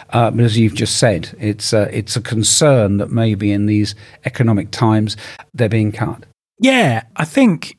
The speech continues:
Speaker 2: it's an interesting point, though, because what's been a massive positive for me is I've had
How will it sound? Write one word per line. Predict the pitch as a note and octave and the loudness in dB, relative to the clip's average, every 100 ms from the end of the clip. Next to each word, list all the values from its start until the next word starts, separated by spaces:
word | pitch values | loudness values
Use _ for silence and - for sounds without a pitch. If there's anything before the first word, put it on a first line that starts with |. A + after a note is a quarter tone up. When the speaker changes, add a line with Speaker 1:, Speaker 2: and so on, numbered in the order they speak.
| _ | _
Speaker 2:
it's | F3+ D#3 | -4 0
an | E3 | 2
interesting | F#3 F#3 D#3 - A#2 | 4 4 2 0 -2
point, | - B2 G#2 | 2 0 2
though, | G2 | -4
because | F#2+ G2+ B2 G#2 F#2+ - | -4 -4 0 0 0 -2
what's | C3+ C3 | -2 -2
been | - | 0
a | G#2 | 4
massive | G#2+ A#2+ - G2 F#2+ | 4 2 0 -4 -2
positive | A#2 G2+ - F#2+ | -2 -2 -4 -4
for | - | 0
me | E3 D#3+ | 2 4
is | G#2+ | 2
I've | A2 | 0
had | - A#2 G#2 G2+ | 0 0 0 -2